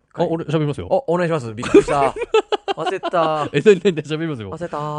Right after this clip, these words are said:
Speaker 1: えー。
Speaker 2: お願いします。
Speaker 1: <laughs> え、今日ね、うん。あのー、この間、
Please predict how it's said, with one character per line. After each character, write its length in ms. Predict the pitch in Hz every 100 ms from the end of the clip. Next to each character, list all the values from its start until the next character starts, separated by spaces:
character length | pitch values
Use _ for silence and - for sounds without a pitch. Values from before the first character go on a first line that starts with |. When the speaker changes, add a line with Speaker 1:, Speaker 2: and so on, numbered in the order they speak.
| 147
Speaker 1:
え 120 | 143
ー。 560 | 151 214 143 180 147 147
Speaker 2:
お 20 |
願 160 | 123 120
い 20 |
し 60 | 110
ま 80 |
す。 60 | 107 202 -
Speaker 1:
<laughs> 0 |
え、 160 | 120 135
今 100 | 170
日 60 | 95
ね、 220 | 95 - -
う 40 |
ん。 160 | 117 92 _ _ _
あ 140 | - 147
の 60 |
ー、 20 | 139 135 131 127 127 _
こ 80 | 208
の 60 |
間、 340 | 277 262 160